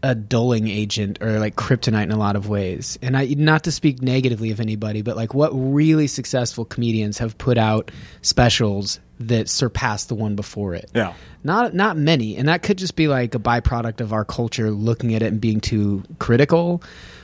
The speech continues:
Speaker 1: But I also think it could be, like, if you're, if it's a, a job, if it's, "Hey, you need to go on tour and you need to have these jokes and you need to film a special," you'll find a way to make things funny.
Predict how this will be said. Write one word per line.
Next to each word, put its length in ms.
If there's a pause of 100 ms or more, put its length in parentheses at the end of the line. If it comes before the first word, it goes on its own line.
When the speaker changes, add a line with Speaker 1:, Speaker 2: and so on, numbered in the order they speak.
Speaker 1:
But 100
I 40
also 220
think 180
it 100
could 200
be, 280
like, 180
if 140
you're, 440
if 140
it's 180 (120)
a, 280
a 100
job, 680 (120)
if 200
it's, 360
"Hey, 180
you 260
need 340
to 80
go 160
on 120
tour 260
and 140
you 60
need 380
to 80
have 260
these 220
jokes 380
and 120
you 80
need 260
to 40
film 240
a 20
special," 500 (440)
you'll 200
find 380
a 60
way 80
to 80
make 240
things 260
funny. 500